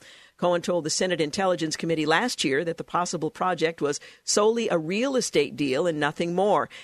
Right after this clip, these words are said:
and it was scrapped before the Iowa caucus, um, uh, and months before the first primary. Michael Cohen knowingly and willfully made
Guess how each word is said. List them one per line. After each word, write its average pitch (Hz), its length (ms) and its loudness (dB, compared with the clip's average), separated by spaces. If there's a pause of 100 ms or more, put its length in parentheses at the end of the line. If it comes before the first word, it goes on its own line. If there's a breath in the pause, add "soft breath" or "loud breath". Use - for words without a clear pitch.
and 196 260 2
it 226 60 4
was 170 140 0
scrapped 190 460 2
before 165 240 0
the 160 120 -2
Iowa 156 320 2
caucus, 202 520 0 (400 soft breath)
um, 151 480 -2
uh, - 40 -2 (120)
and 165 260 -2
months 185 300 0
before 151 420 0
the 156 120 -2
first - 360 -4
primary. 160 600 0 (300 soft breath)
Michael 170 280 -2
Cohen 196 460 -2
knowingly 220 600 2
and 156 160 -4
willfully 214 480 0
made 180 340 -2